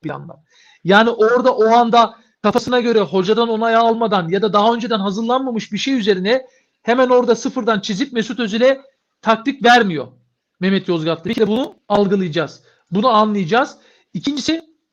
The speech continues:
Mehmet Yozgatlı antrenör ekibinin bir parçası ve bir devamı. O taktiği ona sunmak Mehmet Yozgatlı'nın görevi ve bunu yapıyor.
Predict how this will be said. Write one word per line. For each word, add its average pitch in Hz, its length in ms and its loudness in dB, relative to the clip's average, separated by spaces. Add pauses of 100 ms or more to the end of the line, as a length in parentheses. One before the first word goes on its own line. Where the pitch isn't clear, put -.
(320)
Mehmet 226 360 0
Yozgatlı 262 480 0
antrenör 233 500 -2
ekibinin 262 460 -4
bir 240 160 0
parçası 226 400 0
ve 311 80 2
bir 220 140 0
devamı. 196 520 0 (1120)
O 226 140 4
taktiği 233 360 0
ona 240 240 -2
sunmak 220 460 -2 (300)
Mehmet 247 280 -2
Yozgatlı'nın 175 520 -4
görevi 254 520 0 (280)
ve 190 140 0
bunu 262 140 -2
yapıyor. 262 480 2